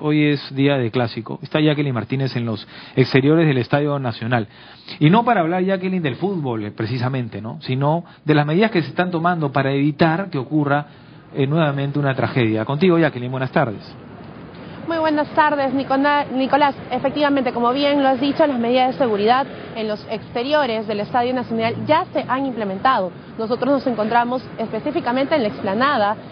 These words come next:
Speaker 2: de la, eh, ingreso a, de la trinchera norte en el Estadio Nacional, exactamente en Bausa-, Bausate y Mesa con, eh, Paseo de la República.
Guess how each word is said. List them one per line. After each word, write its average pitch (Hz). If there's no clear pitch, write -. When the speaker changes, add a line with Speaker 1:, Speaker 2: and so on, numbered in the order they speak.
Speaker 2:
de 262
la, 247
eh, 196
ingreso 233
a, 196
de 185
la 190
trinchera 247
norte 277
en 262
el 247
Estadio 233
Nacional, 254
exactamente 247
en 269
Bausa-, 220
Bausate 285
y 233
Mesa 262
con, 277
eh, 196
Paseo 254
de 214
la 240
República. 233